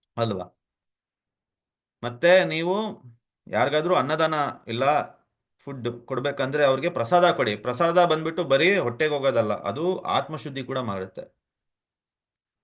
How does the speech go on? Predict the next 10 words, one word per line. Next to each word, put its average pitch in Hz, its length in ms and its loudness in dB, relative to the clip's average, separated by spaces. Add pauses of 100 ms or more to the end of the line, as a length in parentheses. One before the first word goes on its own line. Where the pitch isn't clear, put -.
(140)
ಮತ್ತೆ 120 220 -4
ನೀವು 151 240 -2
ಯಾರಿಗಾದ್ರೂ 156 880 2 (240)
ಏನಾದ್ರೂ 147 420 0
ಒಂದ್ರು, 143 560 -2
ಒಂದು 131 640 -4
ಸಹಾಯ 147 280 2
ಮಾಡ್ಬೇಕು 139 420 0
ಅನ್ಕೊಂಡ್ರೆ 135 480 -2
ಅವ್ರಿಗೆ 131 360 2